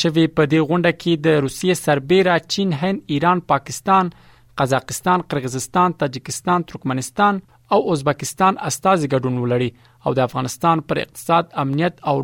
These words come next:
نورو اړوندو مسایلو خبرې وکوي. له دې سره سم د چارو یو شمېر شنونکي د افغانستان په تړاو بیا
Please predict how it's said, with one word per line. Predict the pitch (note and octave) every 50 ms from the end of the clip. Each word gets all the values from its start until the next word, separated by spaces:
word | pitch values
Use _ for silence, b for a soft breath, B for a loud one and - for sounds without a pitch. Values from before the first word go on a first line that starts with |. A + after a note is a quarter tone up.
| C#3+
نورو | F3 F#3 E3+ F3 -
اړوندو | - G3+ G#3 G3 F3 D#3 C#3 C3 B2
مسایلو | A#2+ - - D#3 E3+ E3 D3 -
خبرې | C3 B2 B2 B2 B2+ A#2+
وکوي. | A#2+ A2+ - C3+ B2+ B2 B2 A#2+ b b b b b b b b b -
له | G#3+ A#3 A#3+ A3+
دې | A3 B3+ A#3+ -
سره | A#3 A#3 G#3+ -
سم | C4 B3+ B3 A#3+ A3+
د | A3+ G#3+ G#3 G#3 -
چارو | A3 A3+ A3 A3 A3
یو | G#3 G3+ G3
شمېر | - G3+ F#3+ E3+
شنونکي | - F3+ F#3+ G#3 A3 G3 G#3+ F#3
د | F3+ E3
افغانستان | D3+ D3+ D3 C#3+ C3 - - F#3+ G3 F#3+ F3 -
په | - -
تړاو | F#3 F#3 F3+ F3+ E3+ E3
بیا | D#3